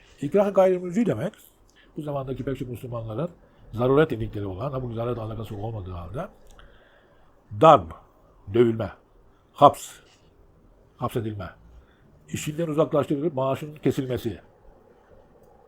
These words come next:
bunlar yazılı şeyler gibi, e,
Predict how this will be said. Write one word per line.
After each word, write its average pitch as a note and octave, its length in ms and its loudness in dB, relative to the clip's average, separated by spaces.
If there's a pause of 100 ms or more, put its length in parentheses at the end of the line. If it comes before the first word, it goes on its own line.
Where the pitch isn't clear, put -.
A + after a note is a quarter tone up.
(140)
bunlar B2 180 0
yazılı B2 300 2
şeyler D#2 320 -12 (840)
gibi, E3+ 440 4 (1080)
e, A2+ 60 -14